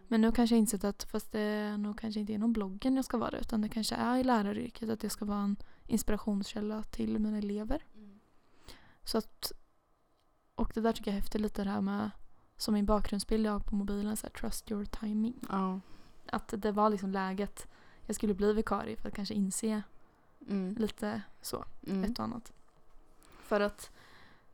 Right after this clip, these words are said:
Speaker 1: vi båda har ju faktiskt lagt bloggen lite åt sidan.
Speaker 2: Åt sidan, ja.
Speaker 1: Mm.
Speaker 2: <laughs> Det är så sjukt, för vi börjar ju typ samtidigt. Och så slutar vi typ samtidigt.
Speaker 1: Mm. Fast det där är också så här, åh,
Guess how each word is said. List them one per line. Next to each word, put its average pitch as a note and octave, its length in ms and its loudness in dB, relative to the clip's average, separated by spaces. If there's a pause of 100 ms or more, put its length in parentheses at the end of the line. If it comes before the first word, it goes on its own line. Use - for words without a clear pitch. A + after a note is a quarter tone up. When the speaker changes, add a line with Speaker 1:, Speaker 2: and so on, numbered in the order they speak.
(460)
Speaker 1:
vi A3+ 160 4
båda G#3 340 8
har C#4+ 120 8
ju B3 80 4
faktiskt - 680 -6 (460)
lagt - 220 -6
bloggen G#3+ 560 0 (220)
lite A3 220 0
åt - 80 -4
sidan. B3 260 2
Speaker 2:
Åt - 140 -8
sidan, F#3+ 400 0
ja. F3+ 100 0 (680)
Speaker 1:
Mm. A#3 220 10 (400)
Speaker 2:
<laughs> - 380 -4
Det G#3 60 4
är G3+ 40 6
så F#3 100 0
sjukt, G3 200 4
för F#3+ 80 0
vi F#3 100 0
börjar F#3 240 4
ju F#3 100 4
typ F3 180 0
samtidigt. - 580 -2 (520)
Och F#3+ 300 2
så F3+ 120 -2
slutar E3+ 400 0
vi - 80 -4
typ - 300 -8 (340)
samtidigt. - 340 -8 (300)
Speaker 1:
Mm. G#3+ 260 4 (920)
Fast A#3+ 120 6
det B3 60 8
där C#4 160 8
är B3 40 6
också A3+ 180 2
så A#3+ 60 2
här, - 140 0
åh, C#4 200 2